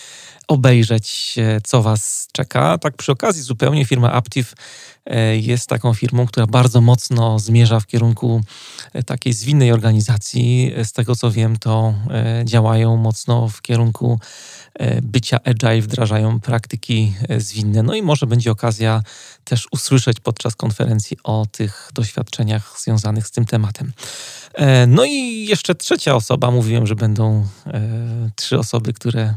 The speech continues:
polecam szczególnie. To jest Chris Lowney, e, pan, który jest autorem książki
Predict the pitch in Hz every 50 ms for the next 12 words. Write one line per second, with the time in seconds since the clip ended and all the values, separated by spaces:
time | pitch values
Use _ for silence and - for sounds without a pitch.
0 | - - - 131 123 120 110 - - 120 120 127 120 - - 131 120 113 117 110
1 | 104 104 117 131 139 151 165 151 127 - - - 139 - - - - - 127 -
2 | - 131 139 151 147 127 117 113 117 139 - - - - - - - - - -
3 | _ _ - - 120 110 113 117 110 - 120 123 127 120 120 120 120 123 131 127
4 | - - - - 120 113 107 - 117 123 110 - 113 110 110 110 107 - - 117
5 | 113 107 104 - - - 120 110 110 110 107 104